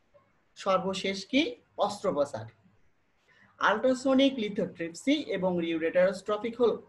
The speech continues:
scopic হলো যে এখানে একটা চিকন, আহ, তারের মতন নালী প্র-, প্রবেশ করিয়ে দেওয়া হয় এবং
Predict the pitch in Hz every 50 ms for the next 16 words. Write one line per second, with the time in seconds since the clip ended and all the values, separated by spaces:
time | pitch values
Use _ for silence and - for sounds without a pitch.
0 | _ _ _ - - - - 214 220 233 247 240 254 254 240 190 147 - - -
1 | - - _ _ - 147 175 180 185 185 185 - 233 240 254 285 285 285 - 180
2 | 175 180 180 - 190 185 185 185 - - 226 - 254 247 247 247 247 247 - -
3 | _ _ _ _ - - 165 165 165 - 202 196 202 214 214 202 202 185 165 170
4 | 170 165 165 156 151 151 156 190 262 339 - - _ _ - 160 151 - 151 -
5 | - - 170 160 180 190 185 - - 190 196 208 196 180 180 175 175 175 185 220
6 | 247 240 - 196 185 180 185 185 -